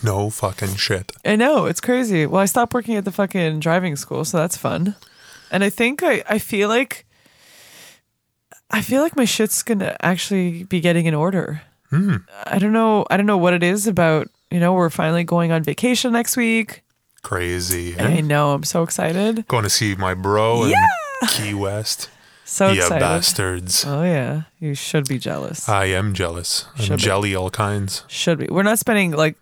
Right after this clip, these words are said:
Speaker 2: that much time with them, which sucks, but it was, like, it was the best that we could do for, like, the price that we got, so.
Speaker 1: Well, I would say that if you,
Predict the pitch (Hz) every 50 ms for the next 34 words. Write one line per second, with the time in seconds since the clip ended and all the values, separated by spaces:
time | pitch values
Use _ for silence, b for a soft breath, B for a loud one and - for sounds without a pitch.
0 | _ - 165 147 160 151 165 - 175 196 208 196 - - 208 190 190 202 214 208
1 | 214 214 220 233 240 233 220 175 156 - - - - 170 156 180 202 - - -
2 | 151 143 135 - - - 160 160 151 151 143 - 147 147 147 - - - - _
3 | - - 156 151 147 160 156 165 156 - - - 147 156 147 - 160 151 139 139
4 | 131 135 156 160 - _ B B B B B B B B B B B B _ _
5 | - - 180 165 156 147 - - - - 160 139 139 143 - - - - 147 139
6 | 127 127 - - - - - - 160 139 147 156 147 143 135 131 123 - _ _
7 | _ - - 156 151 139 123 - - - 135 120 110 113 107 104 - - - 117
8 | 107 107 107 104 104 101